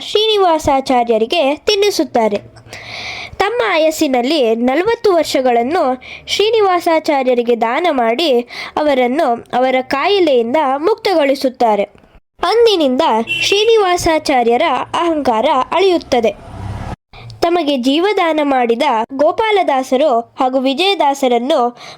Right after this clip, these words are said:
ಭಕ್ತಿ ಶ್ರದ್ಧೆಗಳಿಂದ ಸೇವಿಸುತ್ತಾರೆ. ಹಲವು ದಿನಗಳ ನಂತರ ತಮ್ಮ ಗುರುಗಳಾದ ಗೋಪಾಲದಾಸರನ್ನು ತಮಗೆ ಭಗವಂತನ ಅಂಕಿತ ನಾಮವನ್ನು ಕೊಡಬೇಕೆಂದು ಪ್ರಾರ್ಥಿಸಿಕೊಳ್ಳುತ್ತಾರೆ. ಆಗ ಗೋಪಾಲದಾಸರು,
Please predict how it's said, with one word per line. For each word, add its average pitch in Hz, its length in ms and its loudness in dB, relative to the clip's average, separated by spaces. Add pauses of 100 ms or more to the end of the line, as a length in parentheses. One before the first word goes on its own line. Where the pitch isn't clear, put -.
ಭಕ್ತಿ 403 360 0
ಶ್ರದ್ಧೆಗಳಿಂದ 254 720 0 (240)
ಸೇವಿಸುತ್ತಾರೆ. 294 840 -2 (1000)
ಹಲವು 440 380 2
ದಿನಗಳ 294 400 2
ನಂತರ 247 400 0 (400)
ತಮ್ಮ 285 260 2
ಗುರುಗಳಾದ 294 640 2
ಗೋಪಾಲದಾಸರನ್ನು 262 1400 0 (360)
ತಮಗೆ 339 340 0
ಭಗವಂತನ 349 720 2
ಅಂಕಿತ 330 420 0
ನಾಮವನ್ನು 277 540 2
ಕೊಡಬೇಕೆಂದು 254 880 2
ಪ್ರಾರ್ಥಿಸಿಕೊಳ್ಳುತ್ತಾರೆ. 269 1200 0 (1000)
ಆಗ 247 240 2
ಗೋಪಾಲದಾಸರು, 269 1120 2